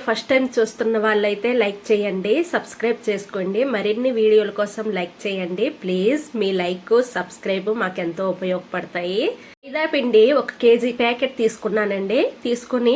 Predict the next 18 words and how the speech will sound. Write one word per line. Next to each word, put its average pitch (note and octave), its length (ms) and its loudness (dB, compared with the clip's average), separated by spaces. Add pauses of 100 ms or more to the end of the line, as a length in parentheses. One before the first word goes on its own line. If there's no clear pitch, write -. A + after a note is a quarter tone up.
(180)
అది A3+ 220 4
ఒక G#3+ 180 -2
బేషన్లోని A3 640 2
వేసిన G3+ 320 -2 (100)
తర్వాత G3 380 0 (140)
ముప్పావు A#3 400 2 (100)
కేజీ A3+ 400 6 (220)
మైదా G3 280 0 (100)
పిండి G#3 280 -2
వేశాను, F#3+ 420 -2 (640)
పావు B3 240 6 (100)
కేజీ C4 320 6 (140)
గోధుమ A#3 340 6
పిండి G3+ 280 2
వేశానండి. F#3 600 0 (760)
గోధుమ C4 360 6
పిండి B3 240 2
వేసిన A3+ 320 2